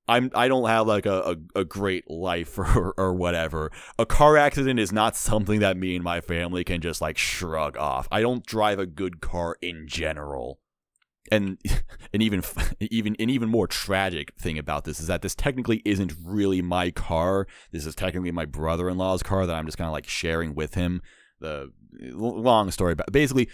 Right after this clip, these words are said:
three people here live here, and we share two cars. So we really need both of these cars to be working. If one goes down, well, that's a pretty big issue for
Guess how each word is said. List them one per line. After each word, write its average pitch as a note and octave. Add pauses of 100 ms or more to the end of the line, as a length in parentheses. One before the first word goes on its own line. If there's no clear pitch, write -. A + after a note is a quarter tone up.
(140)
three F3
people C#3+
here A#2+
live A2
here, G2+ (540)
and G#2+
we G#2+
share G#2
two G2+
cars. B1 (260)
So G#2
we B2
really E3
need C#3+
both B2+
of G#2+
these G2+
cars F#2
to F#2
be E2+
working. D#2+ (280)
If D#2
one G#2+
goes G2
down, E2
well, E2+ (600)
that's -
a C3 (180)
pretty C3
big G#2+
issue E2+
for E2+